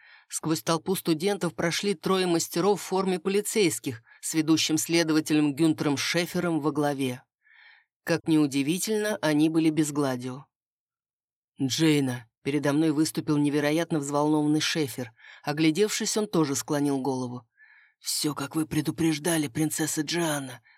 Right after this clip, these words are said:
произнёс шёпотом. С ним я связалась сразу после побега сестры, и он не стал томить меня с ответом, а решил поддержать во всём. «Уже не принцесса.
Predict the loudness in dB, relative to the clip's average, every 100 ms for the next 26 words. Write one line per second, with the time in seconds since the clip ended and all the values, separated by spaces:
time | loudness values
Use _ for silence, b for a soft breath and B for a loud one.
0 | b -4 -2 0 0 -2 -4 -4 -8 -8
1 | -12 _ _ _ _ _ _ _ -4 0
2 | 2 2 0 0 -4 -2 0 0 -2 -2
3 | 0 0 -2 -4 -2 -2 0 2 2 0
4 | -4 -4 -6 0 0 0 b b -2 0
5 | 0 -2 0 0 0 0 0 0 0 0
6 | 0 -2 -4 -4 -2 -4 -6 -8 -4 -2
7 | 0 -2 -2 -2 -2 0 0 -2 -2 -4
8 | -2 -4 -4 -4 -8 _ _ _ _ _
9 | _ _ -8 -4 -2 -2 0 -2 -2 -4
10 | -4 -4 -6 -10